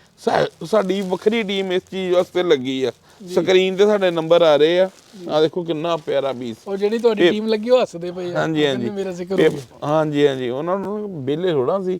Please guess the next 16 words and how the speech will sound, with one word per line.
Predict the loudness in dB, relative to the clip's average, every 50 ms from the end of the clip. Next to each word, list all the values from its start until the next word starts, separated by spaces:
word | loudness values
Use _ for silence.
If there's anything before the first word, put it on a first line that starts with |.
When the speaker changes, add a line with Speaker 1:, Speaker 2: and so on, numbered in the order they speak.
| _ -12 -14
Speaker 2:
ਹਾਂ। | -14 -12 -12 -14 -2 0
Speaker 1:
ਭਾਈ | 2 2 2 2
ਸਾਨੂੰ | 0 0 0 0 0 -4
ਫਸਾਈ | -4 -2 4 4 4 4 4
ਜਾਂਦੇ, | 0 0 0 0 -2
ਫਸਾਈ | -2 2 2 2 2 2 2
ਜਾਂਦੇ | -2 -2 0 0 0
ਹੋਰ। | 2 2 0 -2 -2 _ _ -14 -12 -10 -6
Speaker 2:
ਜੀ। | -4 -2 0 0 -2 -2 _ _ _
Speaker 1:
ਪਰ | 2 2 4
ਜਿੰਨਾ | 4 4 4 4 6 6 4 4
ਕੰਮ | 4 4 4 4 4 4
ਕਰਾਂਗੇ, | 4 4 4 4 4 2 2 2 0 0 _ _ _ _ _ _
ਉਨਾ | -2 -2 0 2 0 4
ਵਧੀਆ | 4 2 2 4 4 4
ਰਹੂਗਾ। | 6 4 4 4 2 2 2 -2